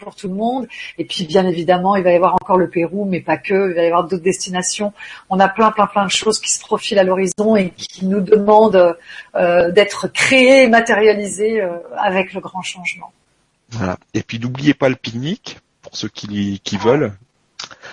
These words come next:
Speaker 2: à Brocéliande.
Speaker 1: Le vingt-cinq juin, samedi
Speaker 2: Vingt-cinq
Speaker 1: vingt-cinq,
Speaker 2: juin.
Speaker 1: rendez-vous, euh, à midi, vous avez, euh, l'article,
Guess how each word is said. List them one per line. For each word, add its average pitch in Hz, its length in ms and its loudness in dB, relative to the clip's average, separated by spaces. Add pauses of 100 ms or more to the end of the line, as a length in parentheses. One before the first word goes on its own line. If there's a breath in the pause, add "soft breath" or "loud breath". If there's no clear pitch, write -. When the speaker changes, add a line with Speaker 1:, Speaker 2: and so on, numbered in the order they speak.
(180 loud breath)
Speaker 2:
à 113 80 -4
Brocéliande. 104 760 -4 (600)
Speaker 1:
Le 190 60 0
vingt-cinq 190 420 0
juin, 240 400 4
samedi 233 340 2
Speaker 2:
Vingt-cinq 233 400 4
Speaker 1:
vingt-cinq, 311 240 6
Speaker 2:
juin. 220 100 0
Speaker 1:
rendez-vous, 240 600 2
euh, 208 100 8
à 214 100 6
midi, 240 440 2
vous 247 180 0
avez, 226 320 6
euh, 220 60 4
l'article, 220 880 -2